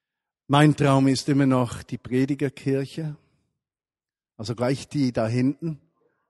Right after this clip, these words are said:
ja. Obwohl sie französische Kirche heißt, darf man auch Deutsch sprechen. Da, es wäre genial, man könnte da mit dem Gottesdienst näher etwas zu den Büros wieder hingehen. Aber davon träume ich.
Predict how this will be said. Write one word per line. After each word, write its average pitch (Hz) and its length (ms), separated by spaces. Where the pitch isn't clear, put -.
ja. 143 320
Obwohl 143 300
sie 156 140
französische 147 640
Kirche 147 460
heißt, 135 260
darf 131 120
man 135 140
auch 117 140
Deutsch 135 320
sprechen. 143 500
Da, 131 300
es - 80
wäre 131 160
genial, 139 560
man 139 220
könnte 139 400
da 131 240
mit 147 180
dem 143 100
Gottesdienst 160 680
näher 151 420
etwas 147 320
zu 156 100
den 143 160
Büros 131 440
wieder 147 220
hingehen. 143 680
Aber 127 140
davon 139 400
träume 147 460
ich. - 260